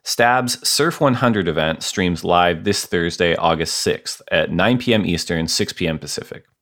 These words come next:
featuring Kolohe Andino, Griffin Colapinto, and Ian Crane. The Surf one hundred is an eventized one hundred minute edit from Lower Trestles where you, the viewer, get to judge the surfing and enjoy live commentary from none other than Dane Reynolds, Selema Masekela,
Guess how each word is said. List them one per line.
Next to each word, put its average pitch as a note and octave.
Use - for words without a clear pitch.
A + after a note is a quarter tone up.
featuring F2
Kolohe G2+
Andino, G#2+
Griffin B2+
Colapinto, F2+
and E2+
Ian E2
Crane. F2+
The -
Surf -
one C3
hundred G2
is F#2
an F#2+
eventized G2+
one A#2
hundred A#2+
minute F#2+
edit D#2
from F2
Lower F2+
Trestles D#2+
where E2+
you, E2+
the F2+
viewer, E2+
get G2
to F#2+
judge A2+
the A#2
surfing F2
and E2+
enjoy E2
live F#2+
commentary D#2
from D#2+
none F#2+
other E2
than D2
Dane G2
Reynolds, E2+
Selema F#2+
Masekela, E2+